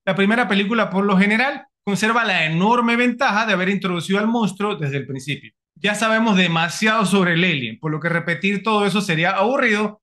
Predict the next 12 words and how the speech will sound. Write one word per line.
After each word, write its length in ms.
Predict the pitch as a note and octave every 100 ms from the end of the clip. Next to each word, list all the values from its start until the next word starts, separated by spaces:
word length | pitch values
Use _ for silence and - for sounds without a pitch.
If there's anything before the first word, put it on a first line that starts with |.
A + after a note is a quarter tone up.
| -
y 100 | G3
convertiría 540 | G3 F#3+ F#3 F#3+ A3+
la 80 | B3+
secuela 580 | B3+ C4 B3 A3 A3 F#3+
básicamente 840 | G#3+ G#3 G#3 F3 G3 A3 B3+ A3 E3+
en 80 |
un 160 | F3 E3+
remake. 380 | D3+ B2 A2+ - _ _
Una 180 | E3 G#3
secuela 460 | G#3+ - G#3+ G#3+ G#3+
necesita 580 | G3+ D#3 D#3+ G#3 -
hacer 400 | G#3 A3 A3 G#3